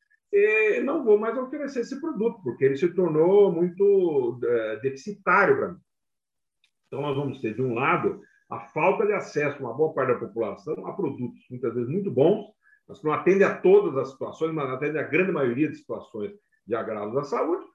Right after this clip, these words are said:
porque quem produz aquilo diz, "Olha, não vou correr o risco amanhã de ter que acrescentar coisas que não estavam previstas no planejamento do contrato e no preço cobrado."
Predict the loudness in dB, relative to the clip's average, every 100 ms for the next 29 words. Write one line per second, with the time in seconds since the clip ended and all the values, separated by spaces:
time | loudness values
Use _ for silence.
0 | _ -2 0 -4 -4 -2 -2 0 -2 2
1 | 2 2 -2 -4 -6 -6 -6 -6 -4 -4
2 | -2 -2 0 2 2 2 0 -2 -2 -6
3 | -4 -6 -6 -12 -12 -6 -4 -4 -4 -4
4 | -4 0 -2 -2 -8 -6 -6 -6 0 2
5 | 2 -2 -4 -6 -4 -4 -4 -4 -6 -8
6 | -10 -12 -12 -8 -6 -4 -4 -6 -16 _
7 | _ _ 2 4 6 6 6 4 0 0
8 | 0 -4